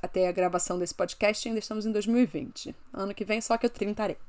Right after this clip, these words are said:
Jornalista, desempregada, descolando frilas, saúde mental no lixo e um poço de cultura inútil. Já tive um podcast sobre K-pop, mas eu comecei a ficar mal com certas situações envolvendo fandoms. Ah, eu também fiz um podcast sobre comédia romântica com uma amiga minha, chamado Comédia Romântica pra Iniciantes.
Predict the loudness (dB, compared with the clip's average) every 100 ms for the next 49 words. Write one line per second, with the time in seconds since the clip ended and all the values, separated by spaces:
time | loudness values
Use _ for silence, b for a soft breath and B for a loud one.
0 | -12 8 10 10 8 6 0 0 -2 0
1 | 2 2 4 2 0 -4 -4 -6 b b
2 | -2 6 8 8 6 2 -2 0 0 -2
3 | -6 -10 2 4 4 4 4 4 4 4
4 | 6 4 0 -4 -4 2 2 6 8 8
5 | 4 0 2 4 6 6 2 -2 -6 -6
6 | -14 -4 0 2 6 8 8 6 8 8
7 | 8 2 2 4 2 4 6 6 4 -2
8 | -2 -2 2 2 4 2 2 0 0 4
9 | 4 4 -2 0 0 -2 -2 0 0 0
10 | -2 -2 -2 -2 -4 -6 -4 -2 -2 -4
11 | -6 -10 b b 2 4 6 4 4 4
12 | 4 4 2 2 2 2 0 -2 0 0
13 | 0 0 0 0 0 -4 -2 -2 0 -2
14 | -2 -2 -4 -4 -4 2 2 2 0 2
15 | 4 2 -2 -2 0 0 0 -2 -4 -4
16 | -4 -6